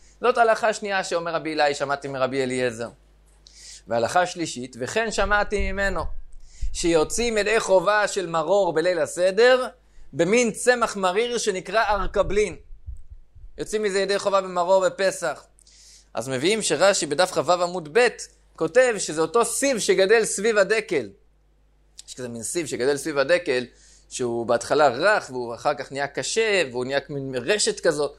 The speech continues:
אז אותו סיב הוא מריר כזה, ויוצאים בו ידי חובה, ככה אמר רבי אליעזר. וככה אני שמעתי, אומר רבי אלי, עם רבי אליעזר, אבל חיפשתי מהתלמידים של רבי אליעזר, ביקשתי לראות חבר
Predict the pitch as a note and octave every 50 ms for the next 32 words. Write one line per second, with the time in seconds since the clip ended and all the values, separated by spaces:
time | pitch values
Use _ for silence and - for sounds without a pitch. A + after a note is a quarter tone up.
0 | _ _ - _ - - B2+ C3 C3 G#3+ A3 G#3+ - - C#4 C#4+ A#3+ G#3+ G#3 G3+
1 | G#3 G#3+ A3 C#4 C#4+ B3 F#3+ - G3 D#3+ C#3 D3+ E3 F#3 G#3+ - - - - -
2 | - - - - - A#2 A#2 B2+ C#3 C#3 C#3 C#3+ C#3 C#3 - G#3+ A3 G#3+ G3+ F#3+
3 | F#3+ G#3 G3+ F#3+ - F3+ E3+ F#3+ F#3+ F3+ F#3 F3+ - F3+ E3+ F3 F3+ E3+ E3+ D#3+
4 | E3 F3 F3 D#3+ D3 C#3 B2+ B2 A2+ G#2+ A#2+ C3 C#3 - - _ _ _ _ -
5 | - - - _ - - - - - G2+ F#2+ G2+ G#2 G#2+ B2+ C#3 C3+ G3+ G#3 -
6 | C4+ C4 C#4 C4 C4+ A#3 B3 C#4+ D#4+ D#4+ C#4 A3+ F#3 E3+ D3 D3 C#3 C#3 C#3+ C#3+
7 | C3+ C3 C3 C3+ C3+ C3 C#3+ D3 F3+ F#3+ F3+ F3+ F#3+ G3 F3 C#3 C#3+ A#2+ A#2 A#2
8 | A2+ - - C#3 - - A#3+ C#4 - - - C4 A#3+ G3+ F#3+ F#3 - E3+ E3 E3
9 | E3 E3+ A#3 A#3 G#3+ - G3+ F#3 F#3 F3 G3+ G#3 G3+ G3 G3 G#3 G#3 G3 F#3 F#3+
10 | E3+ D#3+ - G#3+ G#3+ G3+ - - A3 G3+ G3 F#3+ G#3 A#3 A3+ - - F#3+ F3+ G3+
11 | B3 A#3+ A3+ A3